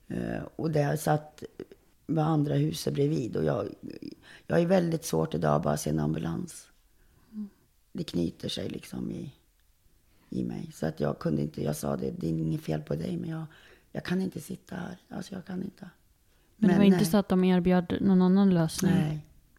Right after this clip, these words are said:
Speaker 1: Så där kan jag tycka att det varit jättedåligt. Ingen av oss har fått hjälp. Ingenting.
Speaker 2: Och hur var det att, eh, vara med i en rättegång? Fick ni liksom något speciellt stöd inför
Speaker 1: Nej.
Speaker 2: det?
Speaker 1: Det var ju stängd rättegång ju. Och det var väl av säkerhet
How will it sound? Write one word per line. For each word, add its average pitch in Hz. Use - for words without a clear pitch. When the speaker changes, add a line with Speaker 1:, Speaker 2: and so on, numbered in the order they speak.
Speaker 1:
Så -
där 175
kan 147
jag 143
tycka 156
att -
det -
varit -
jättedåligt. -
Ingen -
av -
oss 165
har -
fått -
hjälp. -
Ingenting. 160
Speaker 2:
Och 214
hur 226
var 196
det 185
att, -
eh, 190
vara 185
med 185
i 180
en 180
rättegång? 196
Fick -
ni 180
liksom 180
något 180
speciellt -
stöd 180
inför 175
Speaker 1:
Nej. 151
Speaker 2:
det? 214
Speaker 1:
Det 208
var 180
ju 190
stängd 180
rättegång 131
ju. -
Och -
det 165
var 147
väl 143
av 143
säkerhet 139